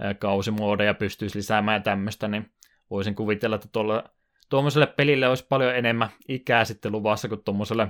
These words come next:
joka vuotiselle aina pienelle päivitetylle versiolle, mitä kaksi K:kin tällä hetkellä on pitkään tehnyt. Ylipäätänsä muutenkin kaikki urheilulisenssit ja tämmöset, niin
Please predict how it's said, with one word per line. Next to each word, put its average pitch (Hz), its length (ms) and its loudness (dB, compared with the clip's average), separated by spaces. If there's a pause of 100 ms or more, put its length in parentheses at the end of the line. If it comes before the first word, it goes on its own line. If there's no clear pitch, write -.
joka 104 280 2
vuotiselle 110 460 2
aina 113 200 0
pienelle 104 480 -4
päivitetylle 104 680 2
versiolle, 104 380 2
mitä 104 200 0
kaksi - 300 -2
K:kin 110 320 0
tällä 104 220 6
hetkellä 104 320 0
on 101 140 0
pitkään 101 420 -2
tehnyt. 98 360 -2 (1900)
Ylipäätänsä 110 460 2
muutenkin 120 380 4
kaikki 120 280 4
urheilulisenssit 107 800 6
ja 92 60 -2
tämmöset, 107 440 6
niin 107 140 2